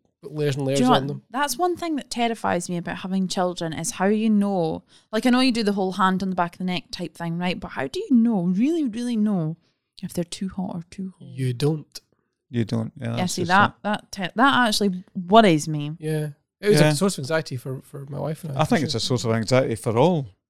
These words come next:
Speaker 3: new, uh, mothers and
Speaker 2: Yeah.
Speaker 3: fathers. And there's forever, <laughs> um, I remember certainly, uh,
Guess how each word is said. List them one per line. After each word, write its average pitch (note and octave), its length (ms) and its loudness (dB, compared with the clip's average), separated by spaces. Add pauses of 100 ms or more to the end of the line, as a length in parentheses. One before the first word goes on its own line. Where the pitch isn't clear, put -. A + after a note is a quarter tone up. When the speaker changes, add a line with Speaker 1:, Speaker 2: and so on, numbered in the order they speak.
(440)
Speaker 3:
new, B2+ 400 8 (260)
uh, A#2 360 -2
mothers A2+ 300 -2
and G#2+ 100 -10
Speaker 2:
Yeah. - 60 -18
Speaker 3:
fathers. F3+ 420 2 (420)
And C#3 140 6
there's C3 140 6
forever, D3+ 560 2 (360)
<laughs> - 400 -20
um, B2 540 2
I B2+ 80 0
remember A#2 420 2
certainly, A#2 460 -2 (120)
uh, A2+ 220 0